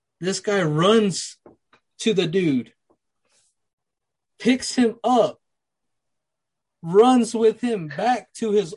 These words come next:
own corner, slams him. Him and his team are right there, and he's just grounding and pounding, mauling this guy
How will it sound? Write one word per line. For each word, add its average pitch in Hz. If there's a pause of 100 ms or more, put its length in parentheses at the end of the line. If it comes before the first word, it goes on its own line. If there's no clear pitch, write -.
own 240
corner, 240 (500)
slams 226
him. 131 (800)
Him 233
and 226
his 202
team 226
are 190
right 196
there, 202
and 156
he's 170
just 143
grounding 151
and 135
pounding, 147
mauling 123
this 107
guy 104